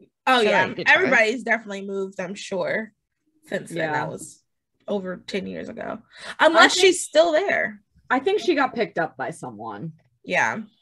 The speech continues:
Speaker 3: I think someone drove by, or she was hitchhiking, a-, and she ended up getting in a car with someone and they did something to her. I think that's what happened.
Speaker 1: Yeah, I do too. I think it was one of those things where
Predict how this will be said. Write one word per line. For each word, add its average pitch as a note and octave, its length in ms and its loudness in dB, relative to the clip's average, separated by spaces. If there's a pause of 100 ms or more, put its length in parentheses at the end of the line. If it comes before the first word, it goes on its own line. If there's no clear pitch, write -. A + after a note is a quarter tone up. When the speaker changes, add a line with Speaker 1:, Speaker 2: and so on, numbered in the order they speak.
(480)
Speaker 3:
I G3 100 0
think A3+ 220 0
someone G#3+ 460 2
drove F3 360 -2
by, D#3+ 280 -2
or E3 100 -2
she E3 180 -10
was D#3+ 160 -8
hitchhiking, E3 760 -4
a-, - 260 -8 (140)
and D3 340 -6 (500)
she F3 460 -2
ended F3 240 -2
up E3+ 180 -2 (160)
getting E3+ 280 -2
in E3 60 -4
a D#3+ 60 -8
car D3 280 -4
with C3+ 100 -6
someone C#3+ 400 -8
and C#3+ 240 -6
they C#3 140 0
did B2+ 240 -8
something C#3 320 -12
to D#3 100 -12
her. C3 340 -10
I D3+ 80 -4
think D#3+ 220 -10
that's - 240 -14
what - 80 -14
happened. D3 460 -12 (240)
Speaker 1:
Yeah, E3+ 380 -2 (280)
I C4 160 6
do C#4+ 160 -2
too. B3 300 4
I G#3+ 80 4
think A#3+ 160 -2
it B3+ 40 6
was A#3 120 2
one B3 120 0
of A#3+ 60 2
those A#3+ 200 0
things A#3 380 -2
where G3+ 560 2